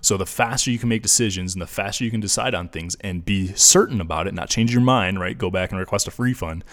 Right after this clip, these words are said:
That's not what I'm talking about. The quicker you can make a decision, the more successful you, you are. The people that make decisions faster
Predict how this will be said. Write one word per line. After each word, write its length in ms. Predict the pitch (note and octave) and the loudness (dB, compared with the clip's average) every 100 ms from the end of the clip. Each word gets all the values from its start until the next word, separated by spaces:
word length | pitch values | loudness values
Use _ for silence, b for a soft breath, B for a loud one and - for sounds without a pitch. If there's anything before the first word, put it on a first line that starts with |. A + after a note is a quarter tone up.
| B B B | B B B
That's 220 | - G2 - | -10 -4 0
not 120 | G2+ | 2
what 60 | |
I'm 80 | A#2 | 4
talking 280 | C3+ C3 F#2 | 4 2 0
about. 200 | D#2+ - | -4 -4
The 80 | - | 4
quicker 260 | - C#3 | 8 8
you 80 | D#3 | 6
can 120 | C#3 | 2
make 160 | A#2+ A#2 | 2 2
a 20 | |
decision, 400 | A2 - C3+ A2 | 2 4 4 2
the 60 | G2 | 0
more 140 | F#2+ | -2
successful 500 | - G2+ - F#2+ G#2+ | -2 0 0 0 -2
you, 160 | G2 - - | -4 -6 -4
you 180 | G2+ F2+ | -2 0
are. 200 | - - B B B B | -2 -8 B B B B
The 80 | - | -6
people 460 | - C#3+ - D#3 b b b b b - | -2 0 2 2 b b b b b 0
that 180 | A2+ G#2+ | 2 4
make 340 | G#2+ B2+ - | 4 2 2
decisions 560 | D#3 - D3+ C#3 C#3 - | 2 4 4 4 0 0
faster 680 | - G2 F#2 - E2 F#2 | -2 -2 -2 -2 -4 -6